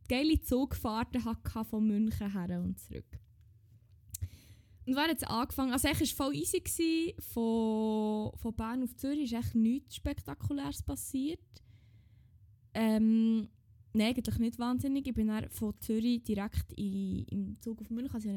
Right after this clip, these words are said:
musste noch umsteigen, zum Glück. Und bin dann so eingestiegen und ich hatte halt wie einen Platz reserviert, weil ich dachte, ja,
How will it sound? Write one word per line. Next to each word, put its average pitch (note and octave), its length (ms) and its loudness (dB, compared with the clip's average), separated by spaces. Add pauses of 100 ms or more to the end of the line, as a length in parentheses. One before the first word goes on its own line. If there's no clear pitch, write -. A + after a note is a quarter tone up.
(120)
musste F#3 260 -2
noch G#3+ 80 -6
umsteigen, C#4+ 360 -4
zum C#4+ 160 -4
Glück. - 220 -8 (1500)
Und B3 260 2
bin A#3 120 4
dann A3+ 100 2
so A3+ 140 -4
eingestiegen D4 760 0
und A3 200 0
ich A3+ 80 -2
hatte A3 60 -4
halt - 120 -4
wie A3+ 40 -2
einen G#3+ 180 -2
Platz G#3 260 -6
reserviert, A3 540 -2
weil G3+ 100 -4
ich G#3 100 -6
dachte, G#3+ 380 -2
ja, A3+ 540 2